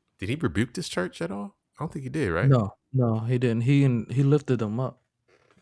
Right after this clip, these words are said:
Speaker 1: Mm.
Speaker 2: He lifted them up, and he, you know, encouraged them, you know, and, um, he, he acknowledged that, you know, that they are, um, keeping his name, or,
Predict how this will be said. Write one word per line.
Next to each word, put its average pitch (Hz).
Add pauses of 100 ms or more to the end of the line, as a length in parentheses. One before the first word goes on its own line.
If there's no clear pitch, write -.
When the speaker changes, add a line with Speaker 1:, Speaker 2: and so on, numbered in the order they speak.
(100)
Speaker 1:
Mm. 85
Speaker 2:
He 117
lifted 117
them 113
up, 117
and 101
he, 107
you 127
know, 107 (580)
encouraged 131
them, 95 (140)
you 123
know, 107
and, 110
um, 98 (560)
he, 151 (140)
he 160
acknowledged 120
that, 107
you 120
know, 101
that 98
they 101
are, 95 (220)
um, 101
keeping 113
his 107
name, 104 (120)
or, -